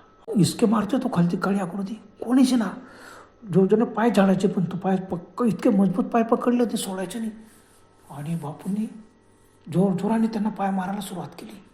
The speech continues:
आणि पोहतायत वरती. फक्त वरचे मान म्हणून आलेले मोठ्याने, "वाचवा, वाचवा, वाचवा, वाचवा" करताय. आणि त्या आकृतीने एकदम पाय सोडले. घाबरत बापू धापा टाकत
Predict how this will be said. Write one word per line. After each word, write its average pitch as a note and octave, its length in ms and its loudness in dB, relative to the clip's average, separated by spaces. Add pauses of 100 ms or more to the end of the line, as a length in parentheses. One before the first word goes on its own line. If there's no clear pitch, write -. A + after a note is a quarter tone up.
(420)
आणि F3 220 0
पोहतायत G#3+ 640 -4 (380)
वरती. F#3 360 -4 (220)
फक्त D#3+ 240 -4
वरचे F#3+ 340 2
मान F3+ 200 -4
म्हणून F#3+ 380 -4
आलेले F3+ 260 -6
मोठ्याने, F#3+ 340 -2
"वाचवा, G3 380 -6
वाचवा, G3 320 -8
वाचवा, F#3+ 420 -8
वाचवा" F#3 380 -8
करताय. F3 360 -10 (2250)
आणि F3+ 140 2
त्या F#3 200 4
आकृतीने G3 360 2
एकदम F#3+ 260 4
पाय G#3+ 240 -2
सोडले. C3 500 -6 (840)
घाबरत D3+ 360 0 (1160)
बापू F3 240 -2
धापा D#3+ 260 0
टाकत D#3 240 0